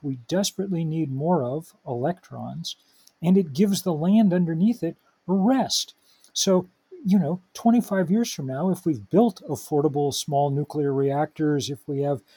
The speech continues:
fusion power, if we're doing deep geothermal, whatever the hell it is that the next generation of people come up with, fine, we can take 'em down.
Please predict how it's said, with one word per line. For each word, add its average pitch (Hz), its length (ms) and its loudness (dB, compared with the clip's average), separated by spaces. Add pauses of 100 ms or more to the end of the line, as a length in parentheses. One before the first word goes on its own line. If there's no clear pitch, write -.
(120)
fusion 156 600 0
power, 147 600 4
if - 200 -4
we're 139 200 0 (280)
doing 156 480 -2
deep 160 220 0 (160)
geothermal, 156 840 2
whatever 170 380 2
the 151 120 0
hell 160 200 0
it 151 80 2
is 156 260 -2
that 143 140 -4 (320)
the 143 80 -6
next 156 260 -2
generation 156 580 0
of 135 100 -10
people 180 300 -4
come - 180 -8
up 220 220 2
with, 170 180 0 (420)
fine, 208 460 4
we 160 100 0
can 175 220 -2
take 185 260 0
'em 208 140 6
down. 226 400 6